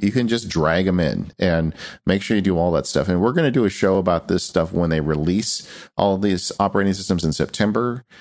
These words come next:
But I'm telling you right now, we're gonna be telling you then to make copies before you do it, even when we get to the final version. So if you don't have one, start saving your pennies now or, or start looking around for a hard drive you can use, because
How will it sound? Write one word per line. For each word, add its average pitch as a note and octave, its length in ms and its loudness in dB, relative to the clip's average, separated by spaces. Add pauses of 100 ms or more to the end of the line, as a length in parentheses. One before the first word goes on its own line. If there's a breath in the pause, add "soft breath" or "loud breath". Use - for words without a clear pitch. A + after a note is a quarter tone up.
(120)
But G#2 100 4
I'm G#2 80 4
telling G#2+ 220 2
you F2+ 80 4
right F2+ 160 2
now, E2 320 2
we're E2 160 0
gonna G#2 120 2
be F#2+ 80 0
telling B2 220 2
you B2 80 4
then A#2 440 2
to F2+ 140 2
make D#2 220 0
copies B1+ 640 -2
before E2+ 400 0
you D2 80 0
do D2 120 0
it, D2 80 0
even G#2 280 2
when F#2+ 200 2
we F2 100 2
get E2+ 100 -2
to F2+ 80 0
the D#2 100 -2
final E2 340 0
version. D#2+ 460 -2
So D#2+ 200 0
if D2 100 -6
you F2+ 60 0
don't G2+ 200 0
have A#2 300 0
one, C#2 260 0 (340 loud breath)
start G#2+ 220 0
saving A2+ 320 0
your A2 100 0
pennies G2+ 420 0
now D2 360 2
or, B1+ 340 -2
or C2+ 100 -2
start G2 200 0
looking F#2+ 260 0
around D#2 240 0
for C#2 140 0
a C#2 60 -2
hard D#2 160 0
drive C#2 240 0
you D2 80 -2
can D2 120 -4
use, C2 200 -2
because C#2+ 420 -2